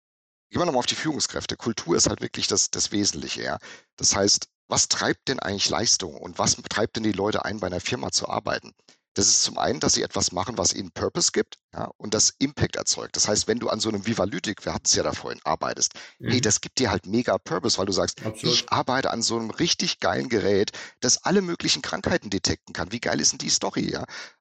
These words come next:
Speaker 1: Ähm, und ich
Speaker 2: Aber
Speaker 1: sehe,
Speaker 2: dazu
Speaker 1: dass
Speaker 2: muss
Speaker 1: das
Speaker 2: ich das
Speaker 1: die
Speaker 2: ja wissen.
Speaker 1: Mhm.
Speaker 2: Sorry, sorry, dass ich hier kurz unterbreche, aber dazu muss ich ja als potenzieller neuer Mitarbeiter, Kollege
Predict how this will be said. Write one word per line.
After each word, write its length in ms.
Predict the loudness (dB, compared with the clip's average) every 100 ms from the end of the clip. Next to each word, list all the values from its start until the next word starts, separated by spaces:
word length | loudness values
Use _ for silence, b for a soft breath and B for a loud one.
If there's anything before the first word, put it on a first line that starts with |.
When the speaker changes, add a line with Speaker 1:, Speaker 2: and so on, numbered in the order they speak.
| -4
Speaker 1:
Ähm, 240 | 0 0 -4 -6
und 160 | -2
ich 120 | 2
Speaker 2:
Aber 100 | 4
Speaker 1:
sehe, 80 | 6
Speaker 2:
dazu 120 | 6
Speaker 1:
dass 80 | 6
Speaker 2:
muss 100 | 6
Speaker 1:
das 80 | 4
Speaker 2:
ich 20 |
das 160 | 4 4
Speaker 1:
die 60 |
Speaker 2:
ja 100 | 4
wissen. 380 | 2 0 -2 -4
Speaker 1:
Mhm. 80 | -4
Speaker 2:
Sorry, 240 | -2 -2 -2
sorry, 200 | 0 0
dass 280 | 0 0
ich 100 | -2 -2
hier 80 |
kurz 180 | -4 -2
unterbreche, 260 | 0 0 0
aber 120 | 2
dazu 280 | 2 2 2
muss 220 | 2 2
ich 100 | 2
ja 160 | 0 2
als 240 | 0 -2 B B B _
potenzieller 880 | 2 4 2 2 2 4 4 2 0
neuer 280 | 2 4 4
Mitarbeiter, 440 | 2 2 2 0
Kollege 640 | 0 0 0 2 2 0